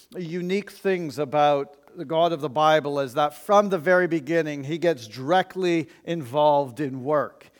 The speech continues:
He gets his hands dirty, you could say. Uh, that's how he, uh, he's depicted in the very f-, uh, first couple of chapters of the Bible, f-,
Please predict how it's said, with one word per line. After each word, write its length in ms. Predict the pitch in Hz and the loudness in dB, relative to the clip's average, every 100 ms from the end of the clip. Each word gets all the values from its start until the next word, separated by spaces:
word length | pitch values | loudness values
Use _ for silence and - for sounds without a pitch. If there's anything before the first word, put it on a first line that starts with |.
| _ | _
He 160 | - 180 | -6 -4
gets 240 | 143 180 | 0 -2
his 140 | 175 131 | -2 -8
hands 480 | - 160 175 160 120 | -2 0 0 -4 -8
dirty, 320 | 147 135 127 | -8 -6 -8
you 160 | 123 | -12
could 240 | 120 143 113 | -12 -14 -14
say. 360 | - 131 117 - _ _ _ - | -8 -8 -8 -12 _ _ _ -10
Uh, 140 | 139 | -8
that's 320 | 139 185 208 | 0 2 2
how 480 | - - 185 185 185 | -2 0 4 4 2
he, 340 | 160 170 165 151 - - - | 0 0 -2 -4 -12 -14 -6
uh, 120 | 165 | -6
he's 260 | 156 180 151 | -4 -6 -6
depicted 480 | 165 - 185 190 175 | -10 -6 -4 -2 -2
in 100 | 165 | -2
the 100 | 156 | -4
very 320 | 139 175 180 | 0 2 2
f-, 580 | 170 - - - 202 175 | -4 -10 -20 -14 -12 -6
uh, 280 | 180 165 165 147 | -4 -4 -6 -18
first 500 | 170 - - 185 170 | -20 -14 -4 -4 -4
couple 320 | - 185 185 170 | -6 -4 0 -2
of 120 | - | -2
chapters 500 | 180 170 - 175 143 | -2 -2 -2 -8 -6
of 100 | 143 | -6
the 80 | 151 | 0
Bible, 440 | 170 170 165 139 | 4 4 4 0
f-, 180 | - | -8